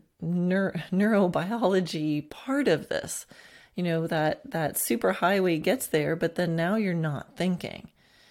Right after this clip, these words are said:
You're not, it's, it's in muscle memory. So you're,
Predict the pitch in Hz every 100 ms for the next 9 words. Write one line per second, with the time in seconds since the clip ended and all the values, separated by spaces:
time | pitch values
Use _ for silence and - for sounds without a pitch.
0 | _ - 156 156 160 165 165 - 175 -
1 | - - 165 160 - 180 185 180 175 160
2 | 165 185 - 165 135 120 117 123 - 151
3 | 147 160